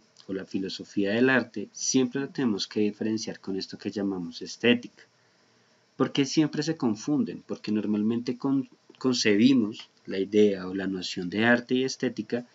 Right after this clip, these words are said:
frente a una misma cuestión de pensamiento. Y esto es algo que de pronto no puede ser, digámoslo así, verídico o consecuente. ¿Qué es lo que pasa acá? Tanto arte como estética se diferencian.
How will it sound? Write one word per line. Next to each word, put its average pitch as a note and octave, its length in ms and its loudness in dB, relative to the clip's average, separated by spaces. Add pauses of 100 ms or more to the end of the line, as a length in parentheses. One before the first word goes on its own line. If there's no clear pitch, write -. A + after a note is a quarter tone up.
(320)
frente A2+ 600 0
a G2+ 60 0
una G#2 260 4
misma A2 340 2
cuestión F#2 480 -4
de E2+ 80 -10
pensamiento. G2+ 680 0 (260)
Y B2 140 4
esto D3 260 -2
es - 100 -10
algo G2 200 -8
que G#2+ 120 -4
de G#2+ 60 -4
pronto G2+ 240 -6
no F#2 100 -6
puede F#2+ 280 -6
ser, G2 240 -8
digámoslo F#2 460 -8
así, E2+ 480 -6
verídico F#2 720 -4 (180)
o F#2 80 -8
consecuente. - 720 -8 (840)
¿Qué D3+ 140 8
es D3+ 80 6
lo D#3+ 80 2
que E3+ 100 0
pasa G#2+ 260 -2
acá? G2+ 300 -10 (320)
Tanto B2 380 8
arte D#3+ 540 2 (260)
como G#2+ 220 0
estética - 680 -4
se - 200 -6
diferencian. A2 680 -2